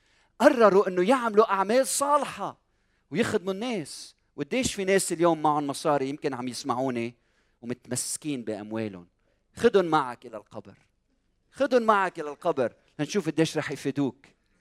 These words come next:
القرارات اللي بتاخدها بحياتك بتكون سبب بركة، أو إذا ك-، أخدت قرارات خاطئة، انتبه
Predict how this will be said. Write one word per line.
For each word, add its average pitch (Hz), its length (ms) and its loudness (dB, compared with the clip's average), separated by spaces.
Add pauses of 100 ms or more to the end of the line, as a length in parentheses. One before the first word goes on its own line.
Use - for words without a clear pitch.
(1800)
القرارات 196 640 6
اللي 202 100 -2
بتاخدها 190 460 0
بحياتك 143 720 -2 (100)
بتكون 139 280 -8
سبب 123 320 -2
بركة، 131 500 0
أو 254 300 4
إذا 127 180 -10
ك-، - 220 -12
أخدت 185 360 -8
قرارات 143 440 -6
خاطئة، 170 600 -10 (120)
انتبه 254 340 -4